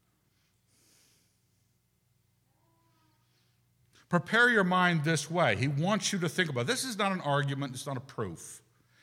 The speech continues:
He's not saying, "See, I told you so." He's just saying, "This is the way it is." Maybe it will help you understand it's not talking about something that is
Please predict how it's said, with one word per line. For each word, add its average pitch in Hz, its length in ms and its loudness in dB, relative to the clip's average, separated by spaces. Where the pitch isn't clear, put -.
He's - 80 -14
not 143 160 -4
saying, 120 360 0
"See, 170 380 0
I 117 140 0
told 135 340 -4
you 98 80 -6
so." - 220 -10
He's 147 120 -8
just 190 120 -6
saying, 135 240 -2
"This 113 260 -4
is 120 160 -6
the 127 80 -6
way 123 260 -4
it 123 60 -4
is." 147 320 -2
Maybe 101 300 0
it - 20 0
will 117 100 0
help 120 320 -4
you 127 140 -2
understand 117 920 0
it's 117 220 -6
not 131 300 -2
talking 131 440 -2
about 117 280 -4
something 104 400 -6
that 95 160 -6
is 87 220 -6